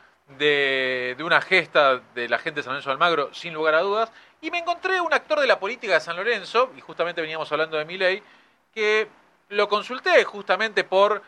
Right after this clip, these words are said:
lo, lo que hablamos la semana pasada, Ale, que hay, eh, actores políticos cercanos a Milei que son, eh, hasta fueron candidatos a presidente, truncos, eh, que después se cayeron, las agrupaciones y demás,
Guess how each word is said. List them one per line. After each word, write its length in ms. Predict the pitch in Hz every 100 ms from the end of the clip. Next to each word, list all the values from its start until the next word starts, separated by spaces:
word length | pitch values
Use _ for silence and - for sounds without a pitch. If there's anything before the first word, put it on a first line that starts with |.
| - _ 156
lo, 220 | 151 151
lo 140 | 143
que 80 | 160
hablamos 240 | 185 196 165
la 80 |
semana 260 | 147 175 170
pasada, 560 | 151 - 208 170 156 175
Ale, 300 | 170 165 - _ _ -
que 180 | 147
hay, 300 | 156 175 185 - _ 143
eh, 680 | 139 139 139 135 135 135 131 131 127 131 127 123 - _ _ _ -
actores 520 | 165 - - 285 196
políticos 500 | - 185 220 208 156
cercanos 420 | 156 147 196 175
a 60 | 160
Milei 300 | 165 214 240
que 100 | 139
son, 240 | - 170 160 - _ _ -
eh, 260 | 123 120 123
hasta 220 | 113 113
fueron 340 | 254 294 202
candidatos 420 | 143 127 185 160
a 80 | 123
presidente, 960 | 117 - 135 185 190 160 151 135 113 117 _ _ -
truncos, 880 | 180 180 165 147 160 147 147 135 -
eh, 460 | 117 117 113 110 107
que 120 | 117
después 300 | 113 113 131
se 80 | 127
cayeron, 540 | 117 - 175 170 143
las 120 | 117 117
agrupaciones 500 | 113 110 139 147 123
y 40 |
demás, 360 | 175 240 254